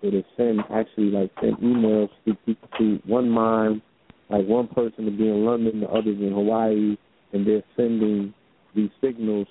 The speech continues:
through their minds, you know what I'm saying? Clear communications or what have you. So, yeah, these, these, these are some very interesting occurrences and some very interesting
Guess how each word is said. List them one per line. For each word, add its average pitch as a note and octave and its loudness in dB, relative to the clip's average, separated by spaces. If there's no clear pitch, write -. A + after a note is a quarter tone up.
through A2 -2
their G2+ -2
minds, G2+ -2
you G#2 -8
know G#2+ -2
what G2+ -6
I'm A2 -4
saying? G#2 -2
Clear C3 0
communications A2+ -4
or F#2+ -4
what G2 -2
have G2+ -6
you. F#2+ -8
So, A2 0
yeah, B2+ 0
these, A#2+ -2
these, A#2+ 0
these A#2 -2
are G#2+ -12
some G#2+ -8
very A2+ 2
interesting A2 -8
occurrences A2 0
and G2 -2
some G2 -6
very G#2+ 2
interesting G#2 -4